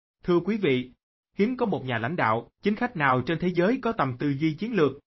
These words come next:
sâu sắc và toàn diện về sự kính trọng, vị trí, vai trò và tin tưởng lớp người cao tuổi như Chủ tịch Hồ Chí Minh. Cương lĩnh và điều lệ Đảng, tháng sáu năm một chín chín một xác định, Đảng lấy chủ nghĩa Mác Lênin và tư tưởng Hồ Chí Minh làm nền tảng tư tưởng, kim chỉ nam cho hành động.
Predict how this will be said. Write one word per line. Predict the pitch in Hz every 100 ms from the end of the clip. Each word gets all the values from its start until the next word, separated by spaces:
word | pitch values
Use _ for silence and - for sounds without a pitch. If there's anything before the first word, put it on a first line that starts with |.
| _
sâu | - 220
sắc | 208 247 -
và | 143 127
toàn | 139 139
diện | 127 120 143
về | 139
sự | 127 120 107
kính | 214
trọng, | 262 135 123 -
vị | - 135
trí, | 139 170 269 - _
vai | 165 196
trò | 175 135 123 120
và | 120
tin | 113 180 165
tưởng | 127 123 185
lớp | 233
người | 143
cao | 120 165 170
tuổi | 135 113 143
như | 165 151
Chủ | 165
tịch | 147 -
Hồ | 127
Chí | 110
Minh. | 202 185 156 - _ _ _ -
Cương | 220 190
lĩnh | 160
và | 190
điều | 131 113
lệ | 113
Đảng, | 117 113 180 - _
tháng | - 202
sáu | 196 190
năm | 214 156
một | 127 113
chín | 190
chín | 202
một | 226 143
xác | - 220
định, | 180 120 117 _
Đảng | 127 123 180
lấy | 208
chủ | 208 131
nghĩa | 156 131
Mác | 165 202
Lênin | 151 147 156 147
và | 127
tư | 117 170 170
tưởng | 123
Hồ | 165 151 117
Chí | 196
Minh | 208 190 175
làm | 156 135
nền | 127 110
tảng | 107 110
tư | 170 175
tưởng, | 160 117 156 - _
kim | 214 185
chỉ | 147
nam | 175 156
cho | 143
hành | 139 107
động. | 107 101